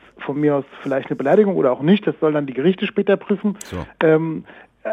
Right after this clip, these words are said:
Speaker 1: in der Verhältnismäßigkeit, wie das dann alles vonstatten ging, wie die dann dort reingegangen sind in den Block, ähm, und diese, um dieses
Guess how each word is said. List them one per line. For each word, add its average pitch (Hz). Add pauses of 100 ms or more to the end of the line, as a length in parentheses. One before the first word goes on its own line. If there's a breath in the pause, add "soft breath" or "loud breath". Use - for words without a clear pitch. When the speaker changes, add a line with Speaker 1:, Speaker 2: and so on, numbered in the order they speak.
(100)
Speaker 1:
in 226
der 196
Verhältnismäßigkeit, 196
wie 175
das 185
dann 180
alles 160
vonstatten 214
ging, 233
wie 185
die 196
dann 175
dort 156
reingegangen 202
sind 196
in 190
den 196
Block, 190 (420 loud breath)
ähm, 175
und 190
diese, 180
um 247
dieses 196